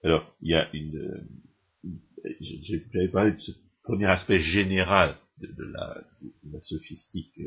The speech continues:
pseudo-comptable à propos de la prétendue comptabilité nationale, mais,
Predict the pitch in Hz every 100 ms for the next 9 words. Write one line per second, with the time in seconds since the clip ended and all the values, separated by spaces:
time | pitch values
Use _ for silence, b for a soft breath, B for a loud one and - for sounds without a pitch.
0 | - - 80 85 82 80 78 92 73 78
1 | - - - 80 73 - B B B -
2 | 82 - 80 80 80 85 - 71 76 -
3 | 117 73 - 104 180 180 B _ - -
4 | -